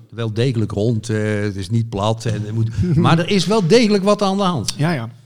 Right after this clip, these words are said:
Speaker 1: En dat werd zelfs zo dusdanig, zo, eh, eh, goed positief opgevat, dat ik dus vijf jaar geleden een telefoontje kreeg, eh, van een persoon die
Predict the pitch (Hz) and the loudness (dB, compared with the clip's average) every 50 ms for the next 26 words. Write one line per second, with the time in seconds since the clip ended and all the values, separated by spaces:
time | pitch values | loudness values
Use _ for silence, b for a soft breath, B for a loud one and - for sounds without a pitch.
0 | _ _ _ - 180 170 151 123 131 - 123 110 110 113 - 135 110 101 101 107 | _ _ _ -8 -4 -4 -4 -6 -6 -8 -8 -8 -8 -8 -6 -6 -6 -6 -6 -8
1 | - - - _ - 107 - - 214 233 220 151 127 151 175 151 127 156 214 220 | -10 -12 -16 _ -14 -8 -4 -2 -2 -2 -2 -2 0 0 2 2 2 0 0 0
2 | 220 180 156 131 113 117 - - 214 214 190 147 117 113 B B B B B B | 0 0 0 -2 -4 -6 -8 -8 -6 -6 -6 -6 -8 -10 B B B B B B
3 | B B - 170 151 131 131 123 123 120 123 117 - - - - - 160 120 - | B B -12 -10 -8 -8 -10 -12 -12 -14 -16 -16 -16 -20 -20 -6 -4 -4 -4 -4
4 | - - 196 180 160 127 123 - 113 - - - 262 - - - 123 104 - 95 | -10 -6 -2 0 0 0 -2 -6 -8 -8 -6 -6 -8 -8 -4 -6 -6 -6 -4 -8
5 | 113 120 - - b b b b b b - 151 254 247 247 - 170 139 123 113 | -8 -10 -14 -20 b b b b b b -4 -4 -4 -2 -2 -4 -4 -2 -2 -4
6 | 107 110 117 - - - _ _ _ _ _ _ _ _ _ _ _ _ _ _ | -4 -4 -4 -8 -12 -14 _ _ _ _ _ _ _ _ _ _ _ _ _ _
7 | _ _ _ _ _ _ _ _ _ _ _ _ _ _ _ _ _ _ _ - | _ _ _ _ _ _ _ _ _ _ _ _ _ _ _ _ _ _ _ -4
8 | 226 220 196 170 - 165 131 120 120 101 101 90 95 101 90 90 104 160 269 - | -2 -2 -2 -2 -2 -2 -2 -2 -2 -4 -6 -6 -6 -8 -8 -6 -8 -8 -8 -10
9 | - _ _ _ _ _ _ _ _ _ _ _ _ _ _ _ _ _ _ _ | -16 _ _ _ _ _ _ _ _ _ _ _ _ _ _ _ _ _ _ _
10 | 160 151 - 254 240 226 214 226 247 233 185 147 - - - - 113 104 107 160 | -8 -6 -2 0 0 0 0 2 2 2 2 2 0 -4 -6 -4 -2 -2 -2 -2
11 | - - - - - - _ _ _ _ _ _ _ _ _ _ _ _ _ _ | -4 -8 -14 -20 -20 -20 _ _ _ _ _ _ _ _ _ _ _ _ _ _
12 | _ _ 139 135 143 143 139 135 139 - - - - 185 175 175 170 - - - | _ _ -8 -6 -4 -4 -4 -6 -8 -12 -12 -4 -2 0 0 0 -2 -4 -12 -20
13 | _ _ _ _ - 147 135 127 131 139 - - 160 160 214 240 196 156 180 185 | _ _ _ _ -4 -4 -4 -2 -2 -4 -2 -2 0 0 0 0 0 0 -2 -4
14 | - | -4